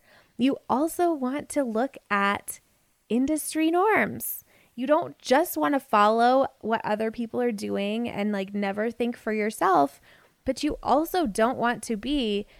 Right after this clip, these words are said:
the highest priced person in your industry if you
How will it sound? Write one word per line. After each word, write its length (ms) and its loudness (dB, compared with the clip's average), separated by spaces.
the 340 -4
highest 680 0
priced 520 -2
person 640 0
in 220 0
your 140 0
industry 880 -4
if 340 -2
you 440 -4